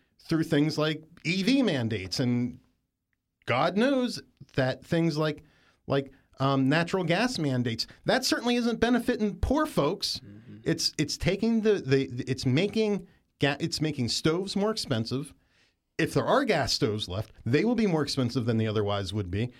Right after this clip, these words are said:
Speaker 1: And it's not the poor folks who are, who get to keep that extra money that are paid for stoves.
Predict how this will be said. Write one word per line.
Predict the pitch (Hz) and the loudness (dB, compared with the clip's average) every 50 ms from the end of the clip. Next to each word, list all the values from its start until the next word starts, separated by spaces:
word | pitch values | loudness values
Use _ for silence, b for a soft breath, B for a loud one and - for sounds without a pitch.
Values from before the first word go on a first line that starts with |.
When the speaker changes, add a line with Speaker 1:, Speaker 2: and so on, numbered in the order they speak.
| B B B B B B | B B B B B B
Speaker 1:
And | - 254 262 | 0 2 2
it's | 262 262 - - | 2 0 0 0
not | 240 262 285 294 294 285 - | 2 2 2 2 0 0 2
the | 196 208 202 - - _ | 0 0 0 0 -12 _
poor | - - 226 262 320 | -2 -2 0 2 0
folks | 285 - 294 233 202 180 - | 0 2 0 0 0 0 -2
who | - 202 180 | -2 -2 0
are, | 175 151 | -2 -2
who | - - 151 175 | -2 -2 -4 -2
get | 165 185 180 | -2 -2 -2
to | 160 131 | -4 -6
keep | - - 226 220 | -4 -2 -2 0
that | - 196 175 170 170 - - _ - | 2 2 2 2 0 -4 -14 _ -4
extra | - 185 180 - - 180 | -4 -4 -4 -2 -2 0
money | 160 170 196 226 220 | 0 2 2 2 2
that | 190 180 | 2 0
are | 160 151 | 0 0
paid | - 185 180 170 | -2 -4 -4 -4
for | 175 175 165 | -4 -4 -4
stoves. | - - 208 220 226 220 208 208 196 - | -2 0 2 2 4 2 0 0 -4 -10